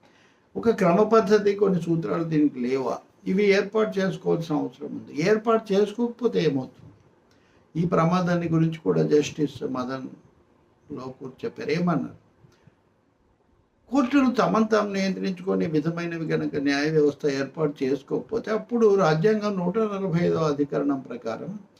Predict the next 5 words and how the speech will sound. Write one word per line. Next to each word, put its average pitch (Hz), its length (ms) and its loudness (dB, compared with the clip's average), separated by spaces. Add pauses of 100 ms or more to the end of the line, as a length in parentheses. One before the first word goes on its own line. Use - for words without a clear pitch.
(500)
పార్లమెంటు 226 680 4 (100)
చట్-, 165 240 -2
చట్టం 156 680 -4
చేస్తుంది. 120 520 -4
పార్లమెంటు 185 840 0